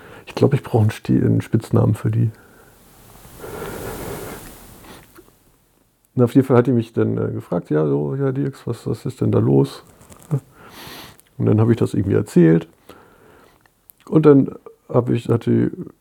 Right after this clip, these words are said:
mich gefragt, „Ja, und warum glauben Sie, wo, wo, wo, wo kommt das her? Was ist denn das?“ Und dann habe ich das wieder erzählt. Und dann hat die einfach so weitergefragt, interessiert.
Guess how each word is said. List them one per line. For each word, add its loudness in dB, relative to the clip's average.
mich -2
gefragt, -4
„Ja, 2
und -2
warum -2
glauben 0
Sie, -2
wo, -6
wo, -8
wo, -6
wo -8
kommt -6
das -4
her? 4
Was -6
ist -4
denn 2
das?“ 0
Und -14
dann -6
habe -4
ich -12
das -6
wieder -2
erzählt. -8
Und -4
dann -2
hat -2
die 0
einfach -2
so -2
weitergefragt, -2
interessiert. -4